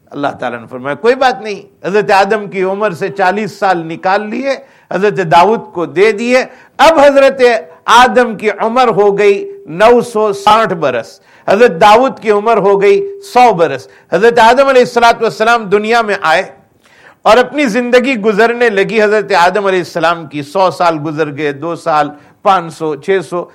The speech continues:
نو سو، نو سو ساٹھ سال گزر گئے۔ آخری وقت آ گیا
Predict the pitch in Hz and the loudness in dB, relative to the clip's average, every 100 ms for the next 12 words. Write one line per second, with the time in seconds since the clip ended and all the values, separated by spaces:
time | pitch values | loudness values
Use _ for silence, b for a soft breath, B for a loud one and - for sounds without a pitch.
0 | b b 180 254 311 - 262 240 214 - | b b -2 2 4 2 2 2 0 -10
1 | _ 202 277 285 - 226 - - 269 302 | _ 0 2 2 0 -2 -2 2 2 2
2 | 220 - 240 233 208 202 208 170 156 180 | -2 0 0 0 -4 -2 -2 -2 -2 -2
3 | 208 b b b b 226 254 - 320 294 | -2 b b b b 2 2 2 -2 2
4 | 254 - 220 151 120 123 | 0 2 2 2 0 -10